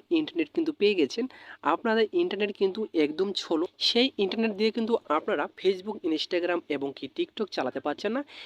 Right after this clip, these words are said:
এই জন্য আপনাদের কিন্তু প্রয়োজন হবে পাঁচটি কিন্তু ভিপিএন। ঠিক আছে? এর মধ্যে আপনারা যে কোনো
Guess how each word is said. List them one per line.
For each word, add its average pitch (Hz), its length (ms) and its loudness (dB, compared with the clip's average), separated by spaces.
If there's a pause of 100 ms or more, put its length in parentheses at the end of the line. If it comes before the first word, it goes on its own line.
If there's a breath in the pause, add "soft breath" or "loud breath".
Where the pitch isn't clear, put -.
(140 loud breath)
এই 190 200 8
জন্য 247 140 4 (260)
আপনাদের 214 300 0
কিন্তু 220 200 -2 (120)
প্রয়োজন 175 380 4
হবে 190 120 2 (220)
পাঁচটি 170 420 0
কিন্তু 202 160 -4 (100)
ভিপিএন। 127 380 -2 (380 loud breath)
ঠিক 233 120 0
আছে? - 160 4 (200)
এর 214 140 6
মধ্যে 233 260 4
আপনারা 175 300 0 (100)
যে 202 100 4
কোনো 240 200 0